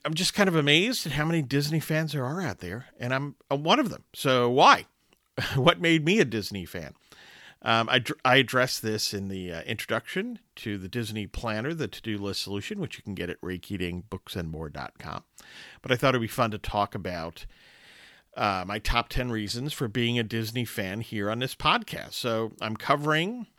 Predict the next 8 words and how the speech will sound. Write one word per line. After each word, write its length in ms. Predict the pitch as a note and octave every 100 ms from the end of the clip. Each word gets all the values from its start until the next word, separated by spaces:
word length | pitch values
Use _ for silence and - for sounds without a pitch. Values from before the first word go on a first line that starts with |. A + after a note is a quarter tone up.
| _ -
uh, 400 | G#2 F#2+ F2+ F2+
these 540 | G#2 G#2 G#2 - - _ -
ten 460 | D3 C#3+ C3+ B2+ _ -
reasons 560 | B2 C#3+ C#3 F#3 B3+ -
in 240 | A#2+ B2+ B2+ -
ten 440 | - A#2+ C3 D3 -
different 320 | A2 C3 D#3 -
episodes. 500 | D4+ - D#3+ F2+ -